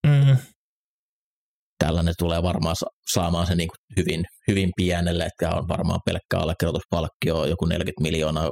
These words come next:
Speaker 2: viisikymmentä miljoonaa tälle vuodelle, jolloin kaikki menee sinne tulevaisuuden puolelle. He pystyvät tämän avulla tekemään Davante Adamsille franchise tagin.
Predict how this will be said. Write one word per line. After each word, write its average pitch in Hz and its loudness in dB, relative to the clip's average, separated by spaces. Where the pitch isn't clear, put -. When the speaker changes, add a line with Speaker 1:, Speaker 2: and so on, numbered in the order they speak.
Speaker 2:
viisikymmentä - -4
miljoonaa 80 -2
tälle 82 -2
vuodelle, 80 -2
jolloin 76 -2
kaikki 85 0
menee 82 0
sinne 85 2
tulevaisuuden 85 2
puolelle. 82 0
He 78 0
pystyvät 82 0
tämän 82 0
avulla 80 -2
tekemään 80 0
Davante 82 0
Adamsille 82 0
franchise 85 0
tagin. 78 0